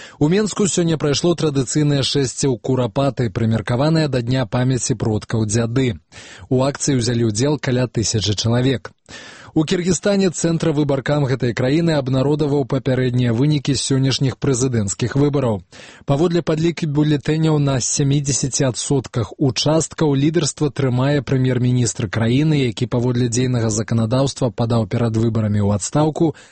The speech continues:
Алмазбек Атамбаеў. За яго прагаласавалі шэсцьдзясят чатыры адсоткі выбарцаў.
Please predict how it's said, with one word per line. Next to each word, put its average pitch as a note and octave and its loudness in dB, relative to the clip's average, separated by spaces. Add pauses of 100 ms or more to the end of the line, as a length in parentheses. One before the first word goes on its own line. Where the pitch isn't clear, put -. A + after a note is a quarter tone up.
(160)
Алмазбек B2+ -2
Атамбаеў. B2 0 (420)
За B2+ 0
яго A2+ -2
прагаласавалі C3+ 0
шэсцьдзясят C#3+ -2 (160)
чатыры A#2+ 0
адсоткі A2+ -4
выбарцаў. A2+ -2